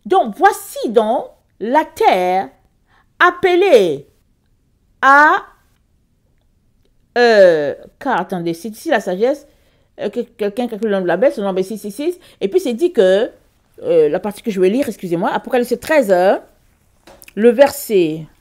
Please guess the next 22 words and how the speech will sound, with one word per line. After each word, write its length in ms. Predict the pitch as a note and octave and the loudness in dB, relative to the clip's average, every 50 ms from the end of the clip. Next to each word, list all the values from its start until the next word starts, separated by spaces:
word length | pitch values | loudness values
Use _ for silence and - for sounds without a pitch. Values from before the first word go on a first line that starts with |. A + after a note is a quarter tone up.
| _ _ _ _ _ - | _ _ _ _ _ -16
j'ai 160 | F3 E3+ E3 | -14 -12 -10
perdu, 320 | - F3 E3+ E3 E3 F3+ | -8 -8 -8 -8 -8 -8
j'ai 100 | F3+ F#3+ | -8 -6
perdu 220 | F#3+ G#3+ G#3 A3 A#3 | -4 -4 -4 -4 -4
une 100 | A3 G3+ | -4 -4
partie 260 | F#3+ D#3+ - - F3 | -6 -8 -8 -8 -8
de 60 | E3 | -8
ma, 140 | D#3+ D#3 D#3+ | -8 -8 -8
de 180 | C#3+ D#3 D#3+ | -10 -12 -10
ma 120 | D#3 D3 C#3+ | -10 -8 -8
Bible, 240 | D#3 E3 D3 C#3+ C#3+ | -8 -8 -8 -6 -8
attendez, 360 | C#3 - D#3+ D3 C#3+ B2+ - - _ _ _ _ _ _ _ | -8 -8 -8 -8 -8 -8 -10 -12 _ _ _ _ _ _ _
c'est 220 | - - B3+ B3+ | -10 -6 -4 -4
dit, « 540 | G#3 G#3+ F4 F4 C#4+ A#3+ A3+ A#3 B3+ E4 - _ _ _ _ _ _ _ _ _ _ _ _ _ _ _ _ _ _ _ _ _ _ _ _ _ _ _ _ _ _ _ _ _ _ _ _ _ - | 0 2 2 2 2 2 0 0 -2 -4 -8 _ _ _ _ _ _ _ _ _ _ _ _ _ _ _ _ _ _ _ _ _ _ _ _ _ _ _ _ _ _ _ _ _ _ _ _ _ 0
Et 100 | B3+ C4 - - | 0 0 4 6
elle 180 | F4+ G4 G#4+ | 6 6 6
fit 320 | G#4 - - B4 A#4 A#4 - | 4 0 -2 0 0 2 4
que 120 | E4 D4 C#4+ D4 - _ | 4 4 4 2 -2 _
tous, 440 | - A4 A#4 G4 D#4 - - - A#3 G3 - | 8 8 10 10 8 4 2 2 0 0 2
petits 300 | - C#4 C#4 - G4+ E4 | 0 -6 -4 -2 0 0
et 100 | C4 A3+ | 2 0
grands, 500 | F#3 A3 A#3+ B3 A#3 G3 F3 D3+ C#3 - | 0 0 2 2 4 4 2 0 -2 -8